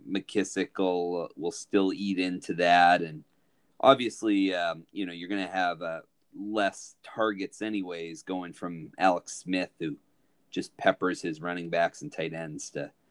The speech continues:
to Fitzpatrick. So a change happening there. And, and the, the wide receivers are really interesting. You know, you would think McLaurin gets the boost with Fitzpatrick.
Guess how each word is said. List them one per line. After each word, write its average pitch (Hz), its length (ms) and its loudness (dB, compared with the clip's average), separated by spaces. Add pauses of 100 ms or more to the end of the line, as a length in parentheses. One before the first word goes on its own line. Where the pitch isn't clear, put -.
(560)
to 110 100 0
Fitzpatrick. 95 920 4
So 87 380 -6 (100)
a - 60 -8
change 156 380 4
happening 107 540 0
there. 87 340 -10 (500)
And, 156 240 0
and 165 300 -6
the, 170 320 2 (100)
the 160 100 -2
wide 165 240 2
receivers 170 560 -6
are 165 60 -2
really 165 300 0
interesting. 139 600 -6
You 98 80 -4
know, 104 100 -4
you 110 180 -4
would 117 140 -6
think 127 160 0
McLaurin 117 640 -4
gets 113 220 -4
the 104 140 -4
boost 110 500 -2
with 104 180 0
Fitzpatrick. 104 840 -2